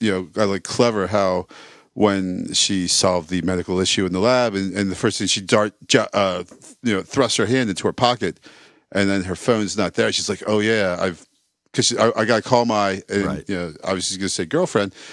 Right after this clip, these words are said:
Speaker 1: <clears throat> uh, but, uh, she forgot. "Oh yeah, but I, I completely cut off that part of my life, so, uh, you know, no point." No, and, and I, and I left my phone.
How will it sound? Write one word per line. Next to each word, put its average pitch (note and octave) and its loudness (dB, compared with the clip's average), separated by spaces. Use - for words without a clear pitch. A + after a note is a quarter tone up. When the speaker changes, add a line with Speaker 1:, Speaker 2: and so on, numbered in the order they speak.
Speaker 1:
<clears throat> - -20
uh, G2 2
but, F2+ -2
uh, G2+ 2
she F#2 2
forgot. C3 4
"Oh D#3 6
yeah, D3+ 4
but F#2+ 0
I, F#2+ 4
I F2+ 0
completely G2 -2
cut F#2+ 0
off F#2+ -2
that F2+ 2
part F2 2
of E2+ -2
my E2+ 0
life, F#2 0
so, D#2 -2
uh, D#2 -2
you - -12
know, D#2 -12
no F#2+ 0
point." E2 -2
No, F2 -4
and, F#2+ -2
and F#2+ -2
I, F2+ 0
and F#2+ 0
I F2 0
left F2+ -2
my - -4
phone. E2 -8